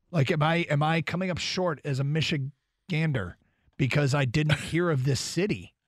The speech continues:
I really did feel, I felt like I, it, I, maybe shame. But here we go. Number ten, Sterling Heights.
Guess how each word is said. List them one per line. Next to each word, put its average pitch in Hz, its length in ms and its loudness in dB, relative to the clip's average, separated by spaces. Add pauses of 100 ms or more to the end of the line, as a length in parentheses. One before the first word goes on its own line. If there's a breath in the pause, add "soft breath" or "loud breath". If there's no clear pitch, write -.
(920)
I 147 60 0
really 196 320 4
did 175 260 2
feel, 180 480 -2 (1000)
I 127 80 -6
felt 185 340 -2 (840)
like 139 200 -8
I, 156 100 2
it, 143 320 0
I, 147 160 0
maybe 156 280 6
shame. 170 540 0 (920)
But 135 300 0 (640)
here 160 100 0
we 185 60 4
go. 147 240 0
Number 170 220 2
ten, 233 540 0 (760)
Sterling 160 520 0
Heights. 120 500 -2